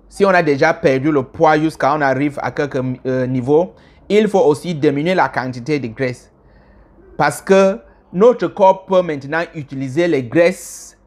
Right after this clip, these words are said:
alimentaires au lieu d'utiliser notre graisse. Ça veut dire quoi ? Si tu veux stabiliser, ça veut dire que si tu augmentes la quantité de graisse, ça va te stabiliser.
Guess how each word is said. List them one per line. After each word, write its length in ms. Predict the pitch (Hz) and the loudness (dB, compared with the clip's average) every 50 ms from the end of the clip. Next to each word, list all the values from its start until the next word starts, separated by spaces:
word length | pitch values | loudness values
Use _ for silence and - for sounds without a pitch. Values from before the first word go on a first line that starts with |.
| - | -8
alimentaires 640 | 135 135 135 135 131 123 127 127 - 165 147 139 - - | -6 -4 -4 -4 -4 -6 -6 -6 -2 0 0 0 0 0
au 100 | 175 175 | 2 2
lieu 200 | 170 156 156 160 | 2 4 2 0
d'utiliser 600 | 135 131 - 120 113 - 131 123 120 117 135 143 139 | 0 -2 -6 -6 -10 -10 -8 -8 -6 -2 0 0 0
notre 280 | 135 135 127 127 120 | 0 -2 -4 -4 -6
graisse. 340 | 104 110 123 113 110 - _ _ _ _ _ _ | -8 -6 -6 -8 -8 -10 _ _ _ _ _ _
Ça 100 | - 156 | -2 0
veut 80 | 160 | 0
dire 160 | 175 185 247 262 | 0 0 0 0
quoi ? 160 | 262 240 185 | 0 0 0
Si 180 | 190 285 381 | 0 -4 -6
tu 120 | 392 320 277 | -4 -2 2
veux 160 | 262 247 226 | 4 4 2
stabiliser, 800 | 233 - 220 143 143 143 143 143 139 131 131 170 165 139 104 _ _ _ _ _ _ _ _ _ _ _ _ | 2 0 -4 -4 -2 -2 -4 -6 -6 -4 -4 -4 -4 -4 -8 _ _ _ _ _ _ _ _ _ _ _ _
ça 100 | - 160 | 0 0
veut 40 | 170 | 2
dire 140 | 180 247 247 | 2 0 0
que 120 | 247 240 233 | 2 0 0
si 180 | - - 285 277 | 0 -4 -6 -4
tu 80 | 311 277 - - | -4 -4 -2 -2
augmentes 400 | 165 170 156 - 160 170 190 196 | -2 -2 -2 -2 -2 -2 0 0
la 140 | 180 143 135 | 0 -2 -2
quantité 460 | - 139 127 127 120 131 123 165 160 | -2 -4 -6 -6 -8 -8 -6 -4 -4
de 120 | 151 131 | -4 -4
graisse, 280 | 117 117 143 160 143 - | -6 -4 -2 -4 -2 -2
ça 80 | - 139 | -4 -2
va 160 | 165 214 240 | -2 -2 -2
te 120 | 240 214 | -2 -4
stabiliser. 680 | 196 - 147 120 120 123 120 127 120 123 156 151 135 | -6 -4 -6 -6 -6 -6 -6 -8 -6 -6 -6 -8 -8